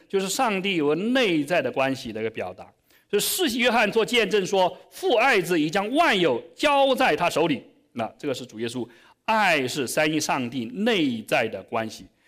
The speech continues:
所以当人按照上帝的形象和样式被造之后，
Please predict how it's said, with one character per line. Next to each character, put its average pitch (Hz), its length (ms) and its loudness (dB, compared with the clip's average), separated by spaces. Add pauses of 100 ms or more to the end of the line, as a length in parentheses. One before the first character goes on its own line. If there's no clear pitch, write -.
(200)
所 233 120 -2
以 - 20 2
当 269 180 2
人 226 300 2
按 233 180 2
照 254 80 2
上 269 300 0
帝 233 60 0
的 220 80 2
形 214 260 -2
象 220 140 2
和 214 80 0
样 233 220 2
式 180 120 -2
被 233 340 0
造 208 220 0
之 233 180 0
后， 202 320 2